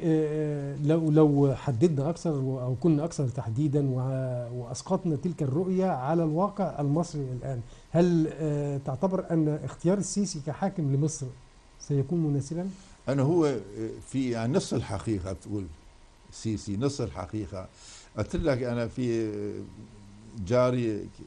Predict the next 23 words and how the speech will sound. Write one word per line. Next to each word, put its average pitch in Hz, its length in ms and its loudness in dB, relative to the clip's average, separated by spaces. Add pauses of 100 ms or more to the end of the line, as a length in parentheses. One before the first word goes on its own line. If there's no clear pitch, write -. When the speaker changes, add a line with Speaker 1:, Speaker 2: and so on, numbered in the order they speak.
(120)
Speaker 2:
كان 110 260 -2
نائب 107 320 -4
رئيس 104 480 -4
البرلمان 104 720 -2
الأوروبي. 107 720 -4
Speaker 1:
نعم. 139 140 -4 (500)
Speaker 2:
فالله 110 440 -4
ما 110 100 -4
عليك، 113 400 -4
وقت 107 320 -4 (360)
كان 113 540 0 (260)
قال 117 120 0
لي، 104 280 0
آه، 87 520 -8 (360)
محادثات، 101 800 -4 (120)
م-، 90 440 -10
مداولات 98 680 -4
أو 85 280 -8 (280)
أعمال 101 360 -4
سياسية 101 760 -6 (360)
بين 101 200 0
أوروبا 101 600 -2
وبين، 90 840 -4